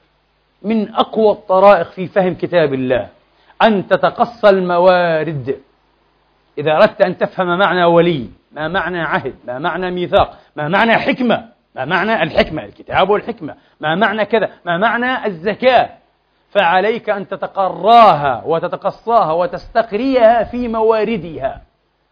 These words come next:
وتخرج بنظرية دقيقة قرآنيا. هذا الفهم، هذا التفسير، لأنه كتاب متآزر متصادق، يصدق بعضه بعضا ولا يكذب بعضه إيه؟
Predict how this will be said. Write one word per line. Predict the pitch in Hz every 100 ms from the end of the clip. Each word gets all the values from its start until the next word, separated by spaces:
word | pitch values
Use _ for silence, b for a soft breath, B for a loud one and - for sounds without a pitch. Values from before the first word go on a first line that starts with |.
| -
وتخرج | 147 233 - 185
بنظرية | 156 180 160 180 202 175
دقيقة | 151 190 185 151
قرآنيا. | 139 151 151 156 135 123 -
هذا | - 330 226
الفهم، | 127 - 131 - - _ _ -
هذا | 214 254 202
التفسير، | - 160 - 180 165 - - b 165
لأنه | 180 190
كتاب | 180 175 220 254 269 269 151 -
متآزر | 185 180 185 185 196 165 147 131
متصادق، | 123 180 190 175 202 185 139 - _ b -
يصدق | 175 220 170 185
بعضه | 160 185 180 175
بعضا | 165 165 156 156 135
ولا | 160 269 302 269 262 262 _ _ _ -
يكذب | 170 175 202 165 156
بعضه | 185 160 156
إيه؟ | 160 170